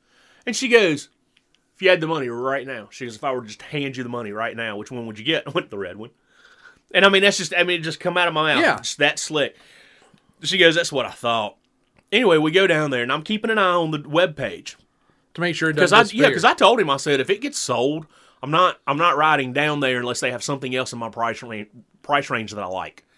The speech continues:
Speaker 1: And, uh, we get down there. The first one he sent me, sold.
Speaker 2: Yep.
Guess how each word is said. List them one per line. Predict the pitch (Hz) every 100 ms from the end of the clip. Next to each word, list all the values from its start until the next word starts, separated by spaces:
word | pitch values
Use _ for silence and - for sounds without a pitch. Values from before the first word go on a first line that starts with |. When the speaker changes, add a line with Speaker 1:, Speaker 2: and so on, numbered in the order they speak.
| _ _ _ _ _ _ _ _
Speaker 1:
And, | 156 143
uh, | 139 127
we | 151
get | 175 143
down | 151 165 175
there. | 180 180 165
The | 131
first | 156 180 -
one | 180
he |
sent | 160 175 196
me, | 180 165 _ _
sold. | - - - - _ _ _ _ _ -
Speaker 2:
Yep. | 131